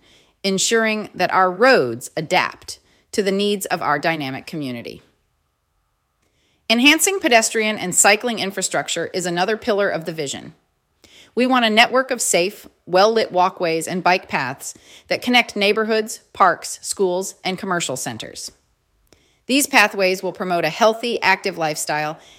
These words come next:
and provide safe, enjoyable options for mobility,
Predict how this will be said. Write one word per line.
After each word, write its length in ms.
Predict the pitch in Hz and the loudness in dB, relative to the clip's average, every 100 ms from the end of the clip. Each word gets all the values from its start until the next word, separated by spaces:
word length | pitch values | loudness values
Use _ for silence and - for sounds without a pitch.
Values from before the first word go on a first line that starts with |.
| - | -8
and 100 | 180 | -6
provide 380 | 180 180 170 165 | 0 2 2 2
safe, 400 | - 233 254 - _ _ - | 4 4 4 -4 _ _ -4
enjoyable 560 | 202 180 214 254 240 233 | -2 4 6 6 4 2
options 520 | 185 180 - 180 170 | 2 2 0 -4 -6
for 120 | 165 | -4
mobility, 680 | 160 143 190 214 220 233 | -4 0 4 4 4 0